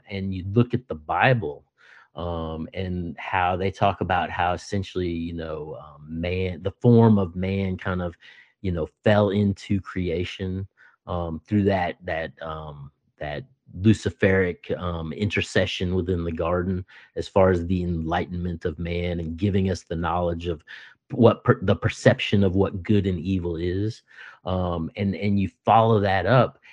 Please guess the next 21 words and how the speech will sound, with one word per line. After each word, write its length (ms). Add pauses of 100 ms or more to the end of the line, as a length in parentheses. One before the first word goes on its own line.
(140)
and 140
it's, 280
it's, 220
so 360
during, 1120
if 120
you, 160
if 140
you 80
get 140
into 220
Genesis, 720 (160)
during 420
the 80
days 560
of 180
Jared, 640 (440)
um, 460
was 260
when 460
the, 340